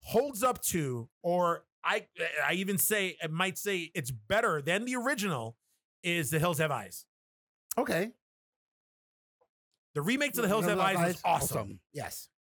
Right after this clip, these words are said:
Speaker 1: The sequel to the remake to The Hills Have
Speaker 2: Yes.
Speaker 1: Eyes was awesome. Hills Have Eyes, Hills Have Eyes Part Two, classics.
Speaker 2: Yes.
Speaker 1: They were good, disturbing, fucked up.
Speaker 2: Very fucked up.
Speaker 1: I think the remakes are better.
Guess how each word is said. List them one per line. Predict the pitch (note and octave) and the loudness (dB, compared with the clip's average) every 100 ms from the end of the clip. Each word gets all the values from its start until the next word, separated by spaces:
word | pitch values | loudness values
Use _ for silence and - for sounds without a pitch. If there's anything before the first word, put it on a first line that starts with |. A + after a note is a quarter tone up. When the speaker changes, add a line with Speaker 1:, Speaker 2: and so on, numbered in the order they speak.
| - | -6
Speaker 1:
The | F#3 | -2
sequel | - - F4 A3+ F#3+ A2 F2 _ _ _ _ _ _ _ _ | 0 0 0 0 0 -2 -8 _ _ _ _ _ _ _ _
to | - | -2
the | G3 | 0
remake | G3 F#3 F3 | 0 0 0
to | E3+ | 0
The | |
Hills | E3 F3 | 2 2
Have | D#3+ E3 | 2 2
Speaker 2:
Yes. | D#3 | 2
Speaker 1:
Eyes | C3+ F#2 - - _ C#3 | 2 -2 -6 -16 _ -2
was | F#3 E3+ | 0 2
awesome. | E3+ C3+ - G#2 E2+ _ _ _ _ _ _ _ _ _ _ _ - | 2 0 -4 -8 -12 _ _ _ _ _ _ _ _ _ _ _ -2
Hills | A3 | 0
Have | A#3 A3 | 2 2
Eyes, | A3 A3+ | 2 2
Hills | F3 G3 | 0 0
Have | G3 | 2
Eyes | G3 F#3+ | 2 0
Part | G3+ F#3+ | 0 -2
Two, | - C#4 D4+ - _ _ - | 0 -2 -2 -6 _ _ -8
classics. | - G#3+ F#3+ A#3 B3 - - - | 0 2 2 0 -2 -6 -14 -8
Speaker 2:
Yes. | D#3 | -4
Speaker 1:
They | A#2 | 0
were | E3 | -2
good, | C3+ G#3 G3+ G#3 A3 _ - | 0 2 2 0 -6 _ -10
disturbing, | D#3 - G#3 G3 G3+ A3+ - - - | -6 -2 0 2 2 -2 -10 -12 0
fucked | A3+ - - | 2 2 0
up. | C4+ F#3 A2+ | 2 2 -4
Speaker 2:
Very | B2+ F#3+ F3 | 0 2 2
fucked | A#2+ C3 - | 0 -6 -6
up. | G#2 F#2+ _ _ _ _ _ _ _ _ _ _ _ - | -10 -10 _ _ _ _ _ _ _ _ _ _ _ -6
Speaker 1:
I | E3 | -2
think | D#3+ F#3+ | 0 0
the | F3+ | 0
remakes | F3+ F#3+ G3 G#3+ | 0 0 0 0
are | |
better. | G#3+ B2 | 0 -2